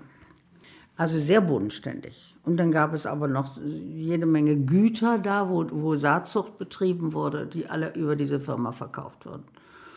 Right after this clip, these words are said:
Und die haben sich krumm und schief verdient. Ja, wenn das doch heute noch so <laughs> wäre. Das ist es aber nicht. Es war, und sie waren eben wirklich tolle Leute. Sie waren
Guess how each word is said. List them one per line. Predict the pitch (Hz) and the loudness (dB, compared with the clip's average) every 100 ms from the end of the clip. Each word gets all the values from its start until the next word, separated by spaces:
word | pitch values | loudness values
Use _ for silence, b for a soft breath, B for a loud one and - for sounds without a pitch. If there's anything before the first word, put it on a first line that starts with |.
| B B B | B B B
Und | 185 175 147 196 | 6 6 4 0
die | 170 | 0
haben | 151 165 160 151 | 0 -2 0 0
sich | 147 143 - | 0 -4 -6
krumm | - - 175 170 | -12 0 2 2
und | 143 135 - | -2 -2 -4
schief | - 226 240 - | -2 4 4 2
verdient. | - - - - - _ _ b b b b b b b - | -10 -12 -18 -18 -20 _ _ b b b b b b b -10
Ja, | 131 - - - | -8 -8 -14 -10
wenn | 143 143 | -2 -2
das | 139 | -2
doch | 143 135 | -8 -8
heute | 175 - | -8 -4
noch | 165 147 | -4 -4
so | - 180 | -6 -2
<laughs> | |
wäre. | 226 226 - 185 - - - - B B B | -2 -2 -8 -6 -6 -6 -8 -10 B B B
Das | 143 143 | -8 -6
ist | - 165 | -8 -8
es | 139 | -8
aber | 107 123 | -6 0
nicht. | 139 202 - - | 2 2 -2 -12
Es | - | -2
war, | 180 165 165 | 2 2 4
und | 190 | 2
sie | 202 170 | 2 0
waren | 156 151 - | 2 2 2
eben | 156 143 135 | -2 0 0
wirklich | 139 - 151 - - | -2 -4 -8 -8 -12
tolle | - 160 147 | -2 0 2
Leute. | 147 254 - 120 | 2 0 -4 -6
Sie | 123 139 | -6 -4
waren | 127 117 | -2 -2